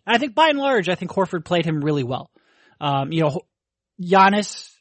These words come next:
took some three-point shots. Those actually went in. I, he shot six for thirteen. When defended by Horford, you don't expect that to always, always happen. But I think when Horford had a chance to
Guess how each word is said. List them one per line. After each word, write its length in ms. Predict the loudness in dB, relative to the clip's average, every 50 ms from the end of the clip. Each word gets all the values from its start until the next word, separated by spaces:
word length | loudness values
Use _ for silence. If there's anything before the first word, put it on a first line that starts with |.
| _ _ _ _ _ _ _ 0
took 180 | 0 2 2
some 160 | 0 -8 -10
three-point 420 | -4 -2 -2 -2 0 0 -2 -2 -2
shots. 360 | 0 0 0 0 -2 -4 -8
Those 260 | -4 0 0 2 2 2
actually 300 | 2 0 0 -2 -4 -4
went 180 | -2 -2 -4
in. 160 | -4 -4 -4
I, 80 | -4 -6
he 160 | -6 -8 -8
shot 260 | -6 -4 -6 -6 -6
six 220 | -6 -6 -6 -6 -6
for 100 | -8 -8
thirteen. 640 | -4 -4 -4 -4 -4 -6 -4 -4 -4 -4 -6 -8 _ _ _ _ _ _ _ _ _ _ 2
When 200 | 4 4 4 4
defended 440 | 2 2 2 2 2 2 0 2
by 460 | 2 4 4 4 4 2 0 -2 -4 -8 _ _ _ _ _ 2
Horford, 340 | 4 4 4 4 0 -4 -2
you 100 | 0 2
don't 180 | 2 4 2
expect 360 | 0 -2 -2 -2 -2 -2 -2 -2
that 200 | -4 -4 -2 -4
to 60 | -4
always, 300 | -4 -4 -4 -6 -6 -10 _ _ 2
always 240 | 4 4 4 4
happen. 380 | 2 0 -2 -2 -4 -8 -16 -16 _ _ _ _ _
But 100 | 4 6
I 80 | 6 6
think 220 | 4 2 -4 0
when 140 | 0 0 2
Horford 380 | 4 4 2 2 2 0 0 2
had 140 | 2 2
a 60 | 0 -2
chance 460 | -4 -2 -2 0 -2 -2 -4 -10 -12
to 640 | -6 -2 0 2 2 2 2 0 -2 -4 -6 -8